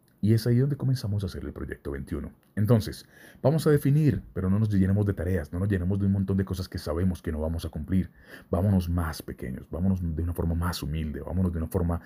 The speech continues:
más práctica. Dec-, decidamos dos, tres cosas que realmente no nos guste hacer.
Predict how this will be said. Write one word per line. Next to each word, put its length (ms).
más 320
práctica. 720
Dec-, 280
decidamos 680
dos, 460
tres 220
cosas 420
que 140
realmente 680
no 460
nos 320
guste 400
hacer. 320